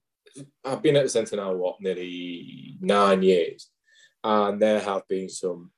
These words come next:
hugely talented, like, like, they have got more talent in there. Like, I've, like, they've got so much more talent than me.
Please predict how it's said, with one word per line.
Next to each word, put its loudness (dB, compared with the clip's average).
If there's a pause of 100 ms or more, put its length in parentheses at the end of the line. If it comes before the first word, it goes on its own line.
(380)
hugely -6
talented, -6
like, -4 (540)
like, -4
they 8
have 8
got 6
more 6
talent -4
in -14
there. -10 (420)
Like, -8
I've, 0 (460)
like, -8 (220)
they've 6
got 0
so 6
much -8
more -2
talent -8
than -20
me. -20